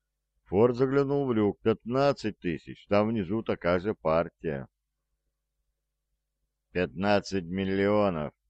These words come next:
раздался голос у них за спиной.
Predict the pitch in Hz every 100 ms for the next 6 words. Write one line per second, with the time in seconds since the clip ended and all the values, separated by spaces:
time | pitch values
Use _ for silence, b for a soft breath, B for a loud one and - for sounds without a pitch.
0 | _ _ _ _ _ - 80 85 80 92
1 | 85 87 80 107 120 - 92 87 82 87
2 | - 87 80 76 65